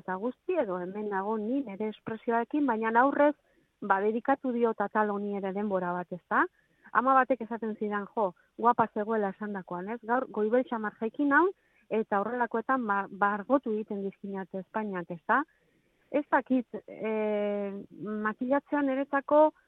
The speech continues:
gauza on bat bezala daukat. Naiz eta nik hasieran, ez, distantzia hartu nion, eta ze makillajeari ere neurri hartu behar zaio, ez? Nik orain, eh, ikusten ditut, eh, makillatutako zenbait, eta ez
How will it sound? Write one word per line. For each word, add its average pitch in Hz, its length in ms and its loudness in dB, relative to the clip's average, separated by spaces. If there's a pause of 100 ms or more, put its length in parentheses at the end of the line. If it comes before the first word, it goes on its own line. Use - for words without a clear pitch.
(320)
gauza 269 460 4
on 339 200 4
bat 220 160 -4
bezala 202 420 -2
daukat. 208 260 0
Naiz 220 240 -4
eta 339 240 -2
nik 311 300 0
hasieran, 294 640 0
ez, 320 240 -4
distantzia 247 520 -2
hartu 240 220 -6
nion, 240 240 -2
eta 214 220 -2 (400)
ze 220 80 -4
makillajeari 320 1080 0
ere 320 200 0
neurri 302 340 2
hartu 180 260 -6
behar 180 220 -4
zaio, 185 280 -6
ez? 208 140 -6
Nik 240 180 -6 (520)
orain, 240 380 0
eh, 233 440 -4
ikusten 254 400 -4
ditut, 254 380 -2
eh, 202 340 -6
makillatutako 226 1200 -4
zenbait, 254 400 2 (420)
eta 202 640 0
ez 233 120 -2